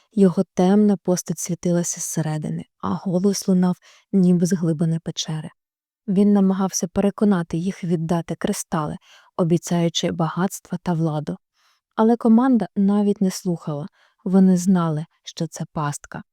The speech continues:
Почалась запекла битва. Фантоми злетіли в небо, піщані вихори закрутилися, а земля розкололася. Кубо створив портал прямо під ногами архітектора,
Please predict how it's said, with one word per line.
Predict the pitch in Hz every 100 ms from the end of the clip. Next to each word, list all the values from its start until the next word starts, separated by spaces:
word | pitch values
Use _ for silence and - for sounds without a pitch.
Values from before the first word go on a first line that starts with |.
| _ _ _ -
Почалась | 165 - 160 175 190 - -
запекла | - 170 _ 160 - 156
битва. | 143 147 143 - - _ _ _ _
Фантоми | - 202 190 - 226 220 196
злетіли | 190 185 - 175 170
в | 160
небо, | 175 165 151 160 _ _
піщані | 196 190 - 190 190 175
вихори | 165 190 - 180 170
закрутилися, | 175 - 170 _ 170 156 160 - 202 _ _ _ _
а | 196 170
земля | 170 160 170 -
розкололася. | - 175 - - 160 147 143 147 - - _ _ _ _ _
Кубо | - 285 214 185
створив | - 175 185 175 -
портал | 226 - 196 165 _ _ _
прямо | 208 208 226 226
під | - 196
ногами | 190 170 190 185
архітектора, | 180 180 - - 170 - 156